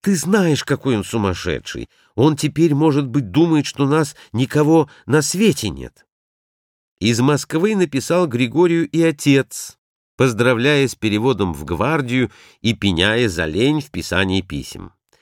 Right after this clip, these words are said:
«Благодарю тебя за письмо, которое тем для меня приятнее, что я еще с тех пор, как мы расстались,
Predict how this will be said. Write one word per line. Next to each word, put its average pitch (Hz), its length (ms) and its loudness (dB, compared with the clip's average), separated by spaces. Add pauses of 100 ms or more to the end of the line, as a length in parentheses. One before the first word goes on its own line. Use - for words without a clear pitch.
(760)
«Благодарю 190 680 2
тебя 175 340 0
за 151 140 -2
письмо, 110 640 -2
которое 123 500 2
тем 131 400 0
для 113 140 -2
меня 101 260 2
приятнее, 117 840 0 (360)
что - 260 -4
я 113 220 4
еще 107 280 -2
с - 120 -12
тех - 260 -4
пор, 113 300 2
как 87 240 -4
мы 87 140 -2
расстались, 127 680 -2